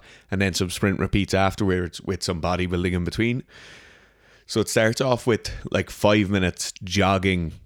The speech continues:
on the treadmill, and it's, like, walking, like, barely jogging, like, wearing, like, skateboard shoes, uh, jogging on the treadmill. That's enough to get my heart rate up at the moment.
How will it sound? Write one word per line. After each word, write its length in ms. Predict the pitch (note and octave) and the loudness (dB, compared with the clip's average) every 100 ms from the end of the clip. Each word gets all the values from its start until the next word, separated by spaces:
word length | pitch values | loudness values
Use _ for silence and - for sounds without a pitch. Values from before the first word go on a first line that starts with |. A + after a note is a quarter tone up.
| - _ - | -20 _ -4
on 180 | F2+ F2+ | -2 0
the 100 | E2+ | -2
treadmill, 540 | - F2 F2 E2+ D#2 - | 0 0 0 0 -2 -2
and 160 | F#2 | -4
it's, 160 | E2+ - | -2 -2
like, 180 | F2 E2 | -2 -2
walking, 840 | F#2 F#2+ F#2 - F#2+ F2 E2 D#2 - _ _ - | -2 0 0 0 -2 -2 -4 -8 -12 _ _ -6
like, 240 | D#2+ - | -6 -2
barely 440 | A#2 A2+ G#2+ F#2+ F2+ | 0 2 2 0 0
jogging, 480 | G2+ F2+ F2 F2 | 0 0 0 -4
like, 220 | E2 E2+ A2 | -4 -4 0
wearing, 300 | G2+ F#2+ F2 | 2 2 0
like, 180 | F2 | -2
skateboard 680 | - - F#2 F2+ - F2 E2 | -2 -2 0 -2 0 -2 -2
shoes, 480 | - F2+ D#2+ D2+ - _ _ - | -2 -2 -2 -4 -8 _ _ -8
uh, 360 | F#2 E2 D#2+ - - _ _ | -4 -2 -2 -6 -12 _ _
jogging 320 | - G2+ G2 F#2 | 0 0 2 0
on 60 | |
the 80 | F2 | -2
treadmill. 420 | - F#2+ F#2 F2+ | 0 0 0 0
That's 260 | A2 A2 - _ _ - | 0 0 -4 _ _ -6
enough 360 | F2+ F2+ F#2 - | -4 -2 -4 -4
to 80 | |
get 200 | F#2 F2+ | -2 -2
my 200 | F2+ F2+ | 0 -2
heart 260 | E2+ F2+ F2+ | 0 0 0
rate 160 | E2+ F#2 | 0 0
up 140 | E2+ | -2
at 60 | F2 | -2
the 60 | |
moment. 420 | F2+ G#2 G2 F2+ | 0 0 0 -4